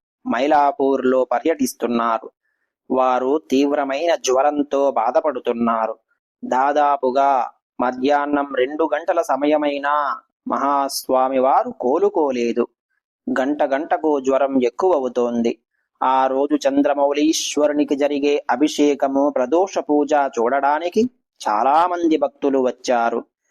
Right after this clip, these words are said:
వారు స్వామివారి ఆరోగ్యం గురించి ఆందోళన చెందుతున్నారు. బహుశా స్వామివారు ఆ రోజుకి కోలుకోరేమోనని అనుకుంటున్నారు.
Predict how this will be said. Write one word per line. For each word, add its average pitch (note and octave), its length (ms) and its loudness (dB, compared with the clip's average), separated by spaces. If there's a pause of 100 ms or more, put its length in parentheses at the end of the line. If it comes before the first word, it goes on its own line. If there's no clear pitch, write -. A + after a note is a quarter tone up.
(360)
వారు C3 380 2
స్వామివారి C3+ 840 0
ఆరోగ్యం D3+ 800 0
గురించి C#3 500 -2
ఆందోళన D3+ 720 0 (120)
చెందుతున్నారు. B2+ 800 0 (560)
బహుశా C#3 760 0 (360)
స్వామివారు C3 920 0
ఆ B2+ 200 2
రోజుకి E3 420 0
కోలుకోరేమోనని D3+ 1300 0
అనుకుంటున్నారు. B2+ 960 0